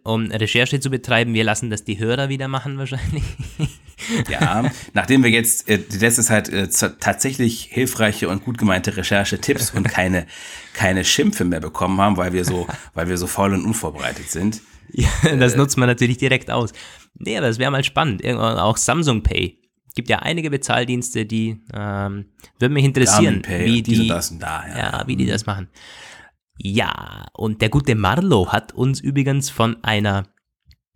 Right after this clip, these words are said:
Speaker 1: oh, jetzt muss ich die Mail wiederfinden, der hat, nee, äh, der, der, der Cedric, der
Speaker 2: Ah,
Speaker 1: hat
Speaker 2: der
Speaker 1: uns
Speaker 2: Cedric, glaub ich.
Speaker 1: von einer Kreuzfahrt geschrieben, fand ich ja
Speaker 2: Mit dem Schiff.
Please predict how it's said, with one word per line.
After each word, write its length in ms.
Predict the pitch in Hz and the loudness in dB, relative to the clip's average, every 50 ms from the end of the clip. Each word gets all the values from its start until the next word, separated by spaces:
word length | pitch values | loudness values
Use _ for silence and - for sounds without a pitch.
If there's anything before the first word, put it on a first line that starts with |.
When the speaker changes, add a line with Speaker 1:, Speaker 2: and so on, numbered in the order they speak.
| _ _ | _ _
Speaker 1:
oh, 40 | - - | -12 -12
jetzt 160 | 95 - - | -10 -8 -8
muss 100 | 90 87 | -8 -8
ich 80 | 87 | -8
die 80 | - 92 | -8 -6
Mail 180 | 92 101 117 - | -6 -4 -4 -4
wiederfinden, 480 | 90 95 92 - - 92 87 - - | -4 -4 -6 -8 -10 -12 -12 -12 -10
der 160 | 95 95 92 | -10 -8 -8
hat, 160 | 101 120 - _ _ _ | -8 -10 -12 _ _ _
nee, 260 | - 131 135 104 - - | 0 2 2 2 0 0
äh, 300 | 117 117 110 107 104 95 - _ _ _ | 0 2 2 2 0 -2 -6 _ _ _
der, 260 | - 104 101 101 95 - _ _ | 0 0 0 0 -2 -6 _ _
der, 140 | - 95 95 | -6 -6 -4
der 160 | 92 101 95 | -4 -4 -2
Cedric, 520 | 92 - 117 139 - - 147 139 - - - | 0 0 0 0 2 0 0 0 -2 -4 0
der 120 | 113 92 | 0 2
Speaker 2:
Ah, 40 | 95 | 2
Speaker 1:
hat 180 | 123 104 95 92 | 2 0 0 0
Speaker 2:
der 60 | 135 | 2
Speaker 1:
uns 200 | 135 135 131 - | 2 2 2 0
Speaker 2:
Cedric, 140 | - - - | -2 -2 -4
glaub 80 | 90 87 | -4 0
ich. 20 | |
Speaker 1:
von 320 | - 117 110 110 113 - - | 2 2 4 2 2 0 -2
einer 220 | 104 101 101 95 - | -2 -2 -2 -2 -4
Kreuzfahrt 680 | - - - 101 107 196 - - - 98 92 - - | -4 -4 -2 -2 -2 -2 -4 -2 -2 -2 -2 -2 -4
geschrieben, 340 | - - - 92 90 - 92 | -6 -4 -4 -4 -4 -4 -6
fand 180 | - - 95 101 | -6 -4 -2 -2
ich 100 | 98 - | 0 0
ja 60 | 98 87 | 0 0
Speaker 2:
Mit 40 | |
dem 60 | 95 - | 2 2
Schiff. 80 | - | 2